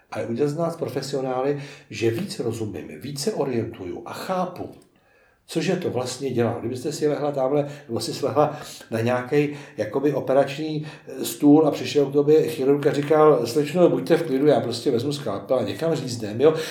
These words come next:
A ono se tam vždycky něco najde, jo? Prostě to neřešte, jo? V pohodě, jo? Tak asi člověk uteče. My potřebujeme, aby vždycky ten, kdo s náma zachází, aby věděl, co dělá a proč to dělá. A byl pánem toho svého konání a toho svého směrování.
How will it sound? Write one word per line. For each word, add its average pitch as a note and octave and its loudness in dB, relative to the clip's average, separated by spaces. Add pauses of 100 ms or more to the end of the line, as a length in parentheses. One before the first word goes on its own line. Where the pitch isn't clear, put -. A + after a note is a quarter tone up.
(140)
A B2 2
ono E3+ 8
se F3 0
tam F3 6
vždycky D3 2
něco E3+ 4
najde, D#3 6
jo? C3+ 6
Prostě D#3 4
to F3 2
neřešte, E3+ 4
jo? D3+ 8
V - 0
pohodě, G3+ 8 (200)
jo? A#2 -2 (240)
Tak - -8
asi E3 -2
člověk G3 0
uteče. A#3 -4
My A2+ 4
potřebujeme, E3+ 2
aby E3+ -2
vždycky D3 -4
ten, D#3+ 2
kdo D#3+ -4
s - -10
náma F3 2
zachází, D#3 -2
aby D#3+ 0
věděl, C3+ 0
co F3 -2
dělá G#2+ -4
a E2 -8
proč - -10
to F3 -4
dělá. A2 -2 (360)
A G2 -4
byl C#3+ 6
pánem D3+ -2 (500)
toho C3 -4
svého C#3 0
konání C3 -2
a A#2+ -4
toho A#2+ -6
svého B2 -8
směrování. G2 -8